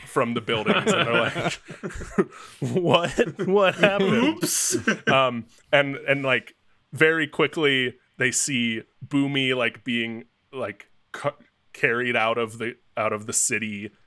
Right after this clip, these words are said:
Speaker 1: in chains and in, like, in a, in an, in a prison cart. And he's like, "Uh, yeah, sorry, Aang, they, they got the city. You're gonna have to find a different water, a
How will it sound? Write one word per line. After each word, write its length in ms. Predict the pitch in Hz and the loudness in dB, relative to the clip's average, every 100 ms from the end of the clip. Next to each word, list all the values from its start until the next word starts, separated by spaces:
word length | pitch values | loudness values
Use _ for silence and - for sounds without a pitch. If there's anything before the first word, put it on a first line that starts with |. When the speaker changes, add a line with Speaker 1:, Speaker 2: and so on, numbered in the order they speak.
| _ | _
Speaker 1:
in 200 | 123 110 | -6 -4
chains 600 | - 135 117 113 110 110 | -2 2 2 0 -4 -6
and 140 | 110 107 | -4 -4
in, 160 | 107 | -6
like, 320 | 101 101 - _ _ _ | -8 -8 -10 _ _ _
in 140 | 120 113 | -2 -2
a, 320 | 107 113 - | -4 -6 -8
in 80 | 110 | -8
an, 280 | 101 101 107 - | -8 -12 -12 -8
in 140 | 117 | -6
a 120 | 98 - _ _ _ - | -8 -16 _ _ _ -2
prison 420 | 175 156 147 131 | 0 0 -2 -2
cart. 440 | - 120 113 - - _ _ _ - | 0 0 0 -8 -20 _ _ _ -2
And 100 | 135 | 0
he's 120 | 131 | 2
like, 200 | 135 135 | 2 2
"Uh, 260 | 170 185 196 | 2 2 2
yeah, 260 | 208 220 208 | 0 0 0
sorry, 400 | 202 220 220 208 | 0 0 2 2
Aang, 300 | 202 202 190 | 2 0 0
they, 160 | 175 175 | -2 -2
they 180 | 160 175 | -2 2
got 260 | 190 196 | 2 2
the 80 | 190 | 0
city. 320 | - 214 190 | 0 0 -2
You're 160 | 165 170 | -2 -4
gonna 200 | 175 190 | -2 0
have 180 | 190 185 | 0 -2
to 60 | - | -6
find 320 | 208 196 202 | 0 2 2
a 20 | |
different 440 | 202 208 190 151 147 | 0 0 0 -2 2
water, 360 | 139 139 135 - | 2 2 0 2
a 160 | 143 | 0